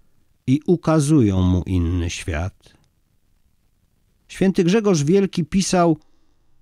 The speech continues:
że wielkich ludzi wyróżnia to, że dotknięci bólem własnego cierpienia nie porzucają troski o cudzy pożytek, a gdy sami cierpią, wytrwale znosząc swoje nieszczęścia, pouczają innych,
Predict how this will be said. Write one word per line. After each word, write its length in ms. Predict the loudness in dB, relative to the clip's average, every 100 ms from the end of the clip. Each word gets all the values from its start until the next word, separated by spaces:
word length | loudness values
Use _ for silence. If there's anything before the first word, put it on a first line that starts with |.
| -4
że 200 | 0 2
wielkich 400 | 2 2 0 2
ludzi 340 | 2 2 2
wyróżnia 540 | 4 4 4 2 2 0
to, 260 | 0 0
że 260 | 2 2 2
dotknięci 600 | 0 -2 0 0 2 0
bólem 360 | 0 2 2 2
własnego 480 | 0 0 0 0
cierpienia 680 | 0 0 0 0 0 2 0 -2 -10 -8 0
nie 260 | 2 2
porzucają 680 | 2 0 0 -2 0 2 2
troski 500 | 2 0 -2 -2 0
o 60 | 0
cudzy 260 | 0 -2
pożytek, 680 | 0 0 0 0 -2 -4 -8 -20 -20 -20 -20 -4
a 120 | -2
gdy 200 | 0 0
sami 320 | 2 2 2
cierpią, 560 | 2 0 0 0 0 2
wytrwale 560 | 0 -2 -2 0 2
znosząc 760 | 2 2 2 0 0 0 -2 -6 -10
swoje 420 | -6 0 2 4
nieszczęścia, 840 | 2 0 -2 0 0 0 -2 0 -2 -12 -20 -8
pouczają 680 | 0 0 0 0 2 2 4
innych, 560 | 4 4 4 2 0